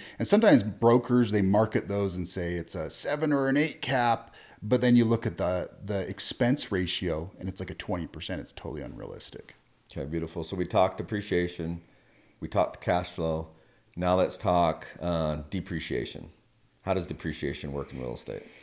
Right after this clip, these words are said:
Speaker 1: So we're buying real property, but that real property has buildings, it has utilities. And so what we do is on, like, an apartment complex or a mobile home park or self-storage, we do a cost segregation analysis. A third party comes in and they bifurcate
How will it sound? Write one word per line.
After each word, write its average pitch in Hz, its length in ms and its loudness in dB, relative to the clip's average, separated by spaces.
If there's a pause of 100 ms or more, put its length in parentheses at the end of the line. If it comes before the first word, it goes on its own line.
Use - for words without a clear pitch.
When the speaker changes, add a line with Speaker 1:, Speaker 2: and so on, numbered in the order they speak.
(260)
Speaker 1:
So 151 120 4
we're 151 80 10
buying 156 300 8
real 165 160 12
property, 127 640 6
but 113 100 0
that 123 200 8
real 131 180 8
property 120 440 4
has 101 140 2
buildings, 98 880 0
it 95 140 -4
has 85 480 -2
utilities. 85 800 -2
And 92 160 -6
so 101 120 -4
what 113 200 4
we 127 140 2
do 123 480 4
is 101 180 -4
on, 98 260 0
like, 92 180 -2
an 87 60 -4
apartment 98 440 0
complex 90 560 -6
or 165 160 4
a 190 60 4
mobile 98 260 2
home 92 140 -2
park 90 280 -4
or 87 60 -8
self-storage, 90 540 -4
we 98 100 0
do 101 160 -2
a 95 80 0
cost 120 420 -2
segregation 98 600 -4
analysis. 78 720 -6 (420)
A - 60 -4
third 151 280 6
party 127 240 8
comes 117 360 2
in 151 240 12
and 110 80 6
they 98 100 2
bifurcate 110 800 0